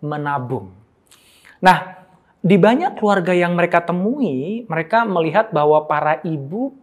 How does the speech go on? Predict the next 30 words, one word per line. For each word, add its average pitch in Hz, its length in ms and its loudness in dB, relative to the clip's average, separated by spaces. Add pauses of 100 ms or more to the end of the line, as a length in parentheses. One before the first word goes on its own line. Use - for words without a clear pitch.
punya 175 320 -2
peran 190 1120 -2
yang 170 480 0
sentral 175 880 2
sebagai 156 400 0
pengelola 170 560 4
utama 185 480 0
keuangan 170 400 -2
keluarga. 202 480 -4 (580)
Dan 180 240 6
itulah - 240 2
jadi 160 320 2
alasan 202 320 2
kenapa 156 400 0
tim 226 240 0
kemudian 165 320 0
akhirnya 185 160 2
mengikuti 175 560 -4
itu, 123 80 -4
para 135 320 0
ibu 156 320 -4
saat 143 240 -6
mereka 131 240 -6
belanja 160 560 0
dan 160 240 0
mempelajari 156 720 0
cara-cara 151 480 -4
mereka 143 240 -4
mengatur 196 480 -4
keuangan 151 640 -2